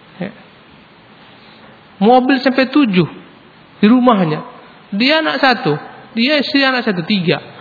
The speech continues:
Mobil tujuh untuk siapa? Enggak apalah, saat hari ini pakai mobil ini, besok pakai mobil ini, kan satu minggu kan tujuh hari. Besok lusa pakai ini. Benar nggak itu dah? Tak benar.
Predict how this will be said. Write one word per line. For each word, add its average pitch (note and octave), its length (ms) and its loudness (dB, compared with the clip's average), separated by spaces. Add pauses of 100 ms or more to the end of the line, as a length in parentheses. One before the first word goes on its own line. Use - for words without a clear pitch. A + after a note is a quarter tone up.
(120)
Mobil B3 320 2
tujuh G#3 320 4
untuk A3 100 -2
siapa? A#3+ 580 -4 (300)
Enggak G3+ 320 -10
apalah, D#3 240 -2
saat F#3 240 -2
hari D#3+ 240 -2
ini G#3+ 160 0
pakai - 240 -8
mobil C#3 240 0
ini, G#3 400 0 (240)
besok F3+ 400 -2
pakai F3+ 160 2
mobil D#3 240 0
ini, G#3+ 80 4
kan A#3+ 160 -2
satu G#3+ 320 -2
minggu A3+ 240 0
kan B3+ 140 2
tujuh G#3 160 2
hari. F3 340 0 (400)
Besok E3+ 300 0
lusa A3 180 4
pakai F3 240 2
ini. G3 220 4 (1120)
Benar C4+ 300 4
nggak C4+ 120 2 (100)
itu F3+ 100 -4
dah? C#3+ 140 -4 (1600)
Tak - 140 -6
benar. A#3 480 2